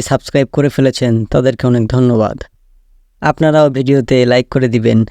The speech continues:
শেয়ার করে দিবেন। তো এই সিস্টেমটি তৈরি করার জন্য লাগবে একটি বারো ভোল্টেজের রিলে। এরপর প্রয়োজন হবে একটি ডায়োড, যার নাম্বার হচ্ছে ওয়ান এন চুয়ান্ন শূন্য আট। এরপর প্রয়োজন হবে একটি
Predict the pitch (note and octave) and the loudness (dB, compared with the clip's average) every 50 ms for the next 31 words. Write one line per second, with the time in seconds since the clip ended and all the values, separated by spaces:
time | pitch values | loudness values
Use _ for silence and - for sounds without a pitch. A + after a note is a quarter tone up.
0 | - - - - - C#3+ C3+ C#3 - - A#2 A#2 G#2+ A2 G#2+ G#2+ - - B2+ B2+ | -6 -18 -8 -4 -2 -2 -2 -2 -2 -2 -2 0 0 0 0 0 -2 -4 -6 -8
1 | - _ _ - - - - - _ _ _ _ - - - _ _ _ - - | -8 _ _ -20 -20 -20 -20 -20 _ _ _ _ -20 -20 -20 _ _ _ -14 -6
2 | - F3 F3 F3 E3 D3+ - - C#3+ - - - D#3+ D#3 D3 D3+ C#3 - D3 C#3+ | -2 0 0 0 0 -2 -4 -6 -8 -4 -2 0 2 2 2 0 0 0 0 0
3 | C#3+ C3 - D3 C#3 C#3+ C3+ B2 C#3 C#3 C3 C3 C3 B2+ B2+ B2+ A#2+ A#2+ B2 C3 | 0 0 0 0 0 0 0 0 0 0 2 2 2 2 0 0 0 0 -2 -2
4 | B2 - - - B2 C3 C3 C3 C3 A#2 B2+ C3+ B2 - C3 A2+ C3+ C3+ B2 A#2 | -2 -2 -2 -2 0 0 0 0 0 0 0 -2 0 0 -2 0 0 0 0 0
5 | B2+ B2+ B2+ C3 C#3+ E3 E3 _ _ _ _ _ _ _ _ _ _ _ _ _ | 0 2 2 2 0 -2 -4 _ _ _ _ _ _ _ _ _ _ _ _ _
6 | _ _ - C#3+ D#3+ E3+ - - F3+ D#3+ D#3 - D3+ D3+ D3 C3 C#3 C#3+ C#3 B2+ | _ _ -4 -4 -4 -2 0 -2 -2 -2 0 0 0 0 0 0 0 0 0 0
7 | C3+ C3 C3+ C3+ B2 - - - B2+ A2 B2+ A#2+ A#2+ B2 C#3+ E3 F3 - - _ | 0 0 0 -2 -2 -2 -2 -2 0 2 2 2 2 2 2 0 -4 -8 -14 _
8 | _ - - - C3 D3 C#3+ C3+ C#3+ C3+ C3+ C3+ C3+ C3+ C3 B2+ B2+ - - - | _ -16 -8 -4 -2 0 0 0 0 0 0 2 0 0 0 -2 -4 -4 -2 -2
9 | B2+ B2+ C3+ C3 C3+ C3 C3 C3 C3 C3 B2+ B2 A#2+ A#2+ A2+ - _ _ _ _ | -2 -2 -2 -2 0 0 2 2 2 2 2 0 0 0 -2 -6 _ _ _ _
10 | _ _ _ _ _ _ _ _ _ _ - - D#3 D#3 D3+ C#3+ C#3 C#3 D3 C#3+ | _ _ _ _ _ _ _ _ _ _ -2 0 2 2 4 2 2 2 2 0
11 | - - C#3 C3+ B2+ A2+ A2 A2+ A2+ - _ - - - _ _ _ _ _ _ | 0 0 0 2 2 0 0 -2 -4 -6 _ -16 -20 -20 _ _ _ _ _ _
12 | _ _ _ _ _ - D#3+ D#3+ E3+ E3 - F3+ F3+ E3+ - - D#3 D3+ D3+ C#3 | _ _ _ _ _ -4 -2 -2 -2 -2 -2 -2 -2 -2 0 0 0 2 2 2
13 | C3 C#3+ C#3 B2+ A#2 C3 A#2+ C3 B2+ B2+ - - - C3 | 0 0 0 0 0 0 2 2 2 0 0 -2 -2 0